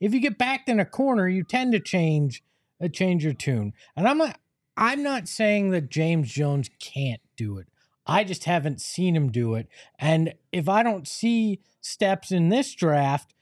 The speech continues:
to actually get you in there, you only have fifty-two right now, uh, then I don't know that I can trust it long-term, because this season's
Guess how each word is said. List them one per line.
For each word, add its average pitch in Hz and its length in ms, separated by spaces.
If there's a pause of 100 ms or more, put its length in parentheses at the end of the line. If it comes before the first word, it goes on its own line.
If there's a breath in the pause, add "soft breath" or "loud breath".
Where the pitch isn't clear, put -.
(160)
to 190 100
actually 165 460
get 147 480
you 185 340
in 160 280
there, 156 280
you 170 240
only 202 260
have 180 120
fifty-two 190 720
right 139 320
now, 117 460 (600)
uh, 160 160
then 185 220
I 175 220
don't 226 200
know 185 480 (240)
that 185 200
I 220 120
can 220 200
trust - 360
it 156 140
long-term, 110 640
because 147 320
this 294 240
season's 214 560